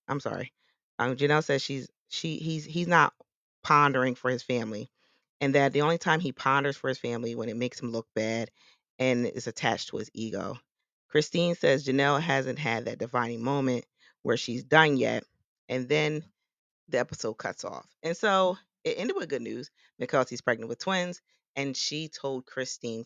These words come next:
first. Wonder how Robin felt about that. Hmm. So anyway, um, I don't know what's going on with Janelle. Janelle, she got me real confused this episode. Like, I don't understand. Like, ma'am, just, you're not connected with a church.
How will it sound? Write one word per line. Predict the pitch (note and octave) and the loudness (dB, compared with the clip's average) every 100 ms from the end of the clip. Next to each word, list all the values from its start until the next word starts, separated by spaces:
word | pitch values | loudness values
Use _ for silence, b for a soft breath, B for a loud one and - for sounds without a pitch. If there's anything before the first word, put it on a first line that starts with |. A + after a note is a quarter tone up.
| - | -6
first. | G#2+ F2 - - B B | -6 -6 -10 -20 B B
Wonder | A#4 B4 | 6 8
how | G#4+ E4 E4 | 8 6 2
Robin | F4 C#4 | 0 0
felt | - G#3+ | 2 2
about | F#3+ F3 E3+ - | 4 2 2 0
that. | G#3 B2+ - | 0 0 -4
Hmm. | - F#3+ F#2 - - _ b b b | -6 -4 -6 -10 -16 _ b b b
So | - | 2
anyway, | A3 G3 D3+ C#3 C3+ | 2 6 8 8 4
um, | D3+ D#3+ D#3 D#3 D#3 _ _ _ _ _ _ _ _ _ _ _ | 2 2 2 0 -8 _ _ _ _ _ _ _ _ _ _ _
I | G#3+ | -2
don't | D#4+ G#3+ | 0 -2
know | A#2 | -2
what's | A#2+ | -4
going | - A2 | -6 -6
on | A2 | -6
with | A2 | -8
Janelle. | A2+ A2 A2+ | -6 -6 -6
Janelle, | A2+ D#3+ G3 G3+ G3 _ _ _ _ _ _ _ _ | -2 0 2 0 -2 _ _ _ _ _ _ _ _
she | - G#3 | -6 -4
got | A3+ B2+ | 0 -2
me | A2+ A2+ | -2 -6
real | A2 F#2 | -4 -6
confused | G#2+ - F#2+ G2+ - | -8 -12 -12 -12 -10
this | - G2 | -8 -8
episode. | G2 - G#2 G2 | -10 -8 -8 -6
Like, | G2+ - | -8 2
I | D#3 | 2
don't | F3+ | 4
understand. | E3+ D#3+ - B2+ A#2+ - _ _ _ - | 0 -2 0 0 -2 -8 _ _ _ 0
Like, | C#3+ C3+ | 2 2
ma'am, | D3+ D#3 B2 | 4 4 2
just, | A2+ D3 F3 - - _ _ _ _ _ _ _ | 2 4 4 2 -12 _ _ _ _ _ _ _
you're | - B2 | -4 2
not | - G#3+ | 2 2
connected | G#3 F#3+ D#3+ | -2 -4 -4
with | D3+ | -4
a | |
church. | - A2+ A2+ - | -4 -6 -8 -10